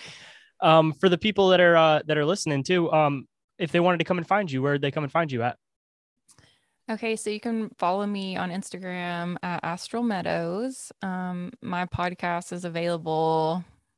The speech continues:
Speaker 2: on, like, all the big platforms, so, like, Apple, Google Podcast, uh, Spotify. I'm also on Facebook. Um, my page is the Astral Hour on there. So, um, that's probably the best way to keep up with me.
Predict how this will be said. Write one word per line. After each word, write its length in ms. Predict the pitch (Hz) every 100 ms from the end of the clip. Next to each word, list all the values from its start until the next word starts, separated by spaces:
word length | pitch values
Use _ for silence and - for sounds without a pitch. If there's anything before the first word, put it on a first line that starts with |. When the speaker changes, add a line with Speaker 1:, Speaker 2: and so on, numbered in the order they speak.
| _ -
Speaker 2:
on, 200 | 170 165
like, 160 | 170
all 240 | - 165 170
the 100 | 175
big 260 | 165 160
platforms, 680 | - 156 160 156 156 156 165
so, 80 | -
like, 140 | -
Apple, 460 | - - - - -
Google 680 | 180 - 95 - 92 104 - _ - _ _ _ -
Podcast, 580 | - 196 190 180 185 -
uh, 240 | 170 165
Spotify. 920 | 180 - 277 277 262 254 247 247 247 202
I'm 120 | 196
also 260 | 202 208
on 120 | 190 190
Facebook. 840 | 190 190 - - 196 196 196 196 - -
Um, 640 | 180 175 175 175 175 180 - _ _ -
my 140 | 175
page 220 | 180 175
is 120 | 175 175
the 120 | -
Astral 300 | 170 - 175
Hour 300 | 170 170 170
on 180 | 170 185
there. 400 | 277 302 302 294
So, 420 | - 202 190 190 _ - _ _ _ _ _ -
um, 340 | 185 180 185
that's 200 | 196 190
probably 200 | - 285
the 100 | 220 185
best 280 | 160 -
way 140 | 170 165
to 80 | 170
keep 220 | - -
up 180 | 165 -
with 120 | 185
me. 300 | - 190